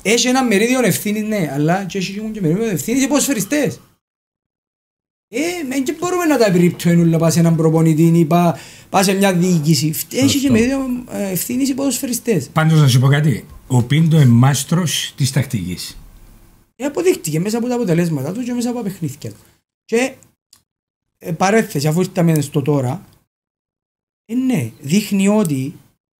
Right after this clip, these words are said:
Speaker 1: και τον καιρό που έφαγε τέσσερις μήνες αποκλεισμό και όλοι θεωρούσαν ότι να στοιχήσει στο αποέλ.
Speaker 3: Έκαμε ένα ψωγίδι
Speaker 1: Ξέρεις ότι
Speaker 3: εξέλιξης.
Speaker 1: η τιμωρία του Σαπίν δεν βοήθησε το αποέλ.
Speaker 2: Βοήθησε το.
Speaker 1: Γιατί, γιατί επίσημος είναι και τους παίχτες και τον κόσμο και όλους και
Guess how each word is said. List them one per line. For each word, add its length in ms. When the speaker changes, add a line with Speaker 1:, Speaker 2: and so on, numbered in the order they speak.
Speaker 1:
και 100
τον 140
καιρό 340
που 160
έφαγε 240
τέσσερις 320
μήνες 160
αποκλεισμό 640
και 100
όλοι 180
θεωρούσαν 440
ότι 460
να 140
στοιχήσει 480
στο 220
αποέλ. 420
Speaker 3:
Έκαμε 300
ένα 120
ψωγίδι 340
Speaker 1:
Ξέρεις 280
ότι 120
Speaker 3:
εξέλιξης. 340
Speaker 1:
η 80
τιμωρία 480
του 200
Σαπίν 380
δεν 100
βοήθησε 300
το 100
αποέλ. 320
Speaker 2:
Βοήθησε 340
το. 60
Speaker 1:
Γιατί, 260
γιατί 340
επίσημος 380
είναι 100
και 100
τους 160
παίχτες 520
και 140
τον 240
κόσμο 480
και 120
όλους 260
και 300